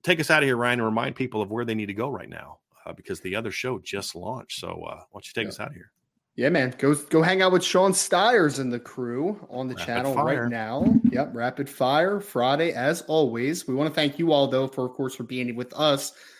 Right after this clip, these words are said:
Speaker 2: for the Friday Free For All mailbag. But make sure you go over to that show now. And the way that you can always be reminded that the show is happening, say that little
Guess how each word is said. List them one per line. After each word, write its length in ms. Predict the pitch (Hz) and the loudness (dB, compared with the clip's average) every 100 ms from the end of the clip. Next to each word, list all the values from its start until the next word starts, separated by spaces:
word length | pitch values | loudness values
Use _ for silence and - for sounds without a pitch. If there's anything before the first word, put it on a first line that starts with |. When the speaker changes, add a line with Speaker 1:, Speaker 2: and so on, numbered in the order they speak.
| _ | _
Speaker 2:
for 140 | - | -2
the 80 | 139 | -2
Friday 320 | - 147 139 | 2 2 2
Free 160 | 131 139 | 0 -4
For 140 | 139 | 0
All 100 | 123 | -2
mailbag. 420 | 120 117 107 120 120 | 0 -2 -2 -2 -2
But 100 | 131 | -2
make 140 | 165 | -2
sure 160 | 170 240 | -2 -4
you 60 | |
go 120 | 196 196 | 2 2
over 120 | 208 | 4
to 60 | |
that 140 | 226 226 | 2 4
show 160 | 240 226 | 4 4
now. 320 | 151 151 175 | 4 2 2
And 200 | 160 139 | 0 0
the 60 | 135 | 2
way 160 | 165 | 2
that 140 | 175 170 | 2 -2
you 100 | 151 | -4
can 140 | 160 | -4
always 300 | 156 190 214 | 2 2 2
be 80 | 208 | 0
reminded 520 | 156 135 160 311 359 | 0 2 2 2 2
that 80 | 170 | -2
the 60 | 143 | -4
show 280 | - 139 | -2 -2
is 80 | 127 | -2
happening, 500 | - 117 113 117 139 - _ _ | -2 -4 -4 -8 -8 -12 _ _
say 160 | - 185 | -2 2
that 140 | 175 | 2
little 200 | 165 165 | 2 0